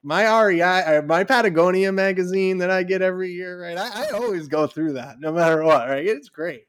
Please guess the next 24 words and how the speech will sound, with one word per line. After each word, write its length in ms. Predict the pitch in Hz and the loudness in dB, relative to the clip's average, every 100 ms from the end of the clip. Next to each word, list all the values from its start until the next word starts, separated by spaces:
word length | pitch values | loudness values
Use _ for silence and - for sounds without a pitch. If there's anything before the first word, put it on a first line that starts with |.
| _ | _
but, 260 | 127 127 | -12 -12
uh, 300 | 123 123 120 120 | -10 -10 -10 -8
but 100 | 147 | -2
they 140 | 156 | -2
do 240 | 135 180 160 | 4 4 4
it 80 | 135 | 2
in 80 | |
a 40 | 123 | -4
good 280 | 120 139 135 | 2 2 2
way, 280 | 135 113 104 | -6 -6 -8
right? 180 | 120 117 | -16 -20
It's 180 | 107 135 | -14 -6
not, 240 | 127 123 | -6 -6
they're 120 | 127 127 | -8 -6
not 180 | 143 | -6
selling 420 | - 160 170 175 139 | 0 2 4 2 -4
any 180 | 139 | -12
<laughs> 60 | - | -18
products 640 | - - - - - - - - - | -20 -18 -8 -8 -8 -20 -14 -14 -4
in 160 | 139 139 | 2 2
that 220 | 180 135 | 2 -2
<laughs> 100 | 127 | 0
magazine 560 | 156 131 156 - 147 123 | 0 0 -4 -4 -4 -4
whatsoever, 920 | 135 120 - 127 123 123 123 _ 117 | -6 -12 -10 -6 -2 -2 -2 _ -20